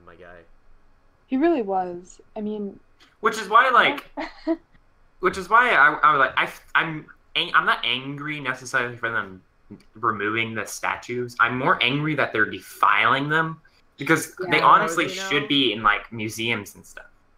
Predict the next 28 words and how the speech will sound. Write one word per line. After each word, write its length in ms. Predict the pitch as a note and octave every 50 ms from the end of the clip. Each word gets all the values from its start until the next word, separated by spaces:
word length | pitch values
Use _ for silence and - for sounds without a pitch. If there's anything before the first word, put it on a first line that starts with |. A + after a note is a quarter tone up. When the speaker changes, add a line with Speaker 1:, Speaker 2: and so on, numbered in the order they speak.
| _ _ _ -
Speaker 1:
Nah, 180 | C4+ C4+ G#3 D3+
man, 140 | B2+ F3+ E3+
Speaker 4:
Mm-hmm. 180 | F3 F3 E3+
Speaker 1:
you 60 | D4+
Speaker 2:
Yeah, 60 | D4 B3+
Speaker 1:
gotta, 140 | A#3+ D#4 - -
Speaker 2:
this 20 | F#4 F4+
is 60 | F#4
Speaker 1:
you 60 | G#4+
Speaker 2:
part 100 | - F4+
Speaker 1:
gotta 100 | F4+ F4
Speaker 2:
of 80 | E4 D#4+
our 80 | C#4+ C4
Speaker 1:
save 240 | B3+ F3 E3+ B3
the 80 | - -
Speaker 2:
history. 380 | G#3+ - F#3 F3+ - - G#3 -
Speaker 1:
history. 260 | G3+ G3+ G3 D4 C#4+ _ _ _ _ _ _ _ _ _ _ -
Speaker 3:
Yeah, 180 | G3 A3 G#3+ D#3+
exactly. 300 | C#3+ D3+ F#3+ - D3+ D3
Like, 100 | D3+ C#3+
you 120 | E3 E3+
gotta 140 | F#3 F#3+ F#3
Speaker 1:
Dude, 60 | -
Speaker 3:
save 180 | - - D3+ D#3
the 180 | E3 E3+ - -
Speaker 1:
honestly, 120 | - A#2+ B2+
Speaker 3:
history. 180 | - B3 A#3
Speaker 1:
that's, 300 | F#3 G3 G#3 G#3+ - -